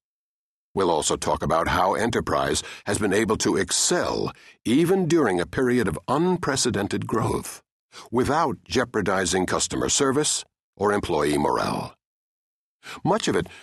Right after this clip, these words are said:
relates to the company's commitment to remain in balance,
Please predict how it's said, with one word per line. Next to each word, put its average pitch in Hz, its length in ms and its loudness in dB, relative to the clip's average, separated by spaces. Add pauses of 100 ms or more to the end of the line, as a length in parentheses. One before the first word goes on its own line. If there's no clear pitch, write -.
(140)
relates 165 400 2
to 127 80 -4
the 117 100 0
company's 113 440 0
commitment - 720 0
to 113 100 -2
remain 107 560 2 (160)
in 139 240 4
balance, 107 760 -2